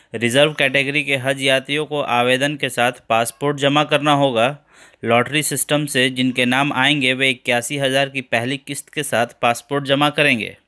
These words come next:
तंजीम खादिमुल हुज्जाज के राष्ट्रीय अध्यक्ष हाजी नईमुद्दीन सिद्दीकी ने बताया है कि जिन लोगों को पासपोर्ट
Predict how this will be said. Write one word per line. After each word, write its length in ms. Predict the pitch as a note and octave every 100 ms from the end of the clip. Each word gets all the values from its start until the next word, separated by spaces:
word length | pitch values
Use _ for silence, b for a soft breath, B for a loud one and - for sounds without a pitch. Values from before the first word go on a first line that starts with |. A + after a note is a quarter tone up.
| _ _ b b b b b -
तंजीम 360 | A#2+ B2+ D#3
खादिमुल 520 | D3+ C#3 C3 C#3 D3 C#3
हुज्जाज 480 | B2+ A#2 C3 C#3+
के 140 | D3 C#3
राष्ट्रीय 400 | B2+ B2+ - D3
अध्यक्ष 320 | C3 C3+ B2+
हाजी 280 | B2+ A#2+ B2+
नईमुद्दीन 560 | C#3 C3 B2+ B2+ B2 D3
सिद्दीकी 460 | C#3+ A#2+ B2+ C3
ने 140 | D3 C#3+
बताया 460 | B2+ A#2+ B2 C3+
है 240 | C#3 C3+ C#3+
कि 180 | C#3+ A#2+
जिन 200 | B2+ C#3
लोगों 360 | B2+ B2+ C#3+
को 140 | C#3 C3+
पासपोर्ट 500 | A#2+ A#2 - D3